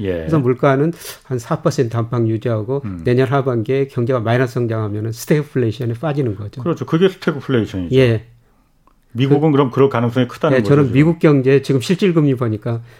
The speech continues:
Speaker 2: 실질 금리가 다른 나라는 이렇게 마이너스 폭이 크지 않거든요.
Speaker 1: 예.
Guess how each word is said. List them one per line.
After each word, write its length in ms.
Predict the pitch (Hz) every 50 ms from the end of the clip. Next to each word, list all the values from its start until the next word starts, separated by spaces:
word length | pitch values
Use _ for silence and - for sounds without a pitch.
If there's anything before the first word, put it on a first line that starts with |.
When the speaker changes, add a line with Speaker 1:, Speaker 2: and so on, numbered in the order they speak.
| _ _ _
Speaker 2:
실질 320 | - - 202 175 214 208 180
금리가 300 | 170 160 147 139 139 123
다른 280 | - - 110 131 147
나라는 340 | 151 151 143 143 131 123 117
이렇게 300 | 117 120 123 120 - 135
마이너스 380 | 117 113 120 127 123 113 - -
폭이 180 | - 117 -
크지 260 | - - - - -
않거든요. 540 | 120 113 107 - - - 113 - 98 95 101
Speaker 1:
예. 460 | 107 98 90 87 82 82 95 135 190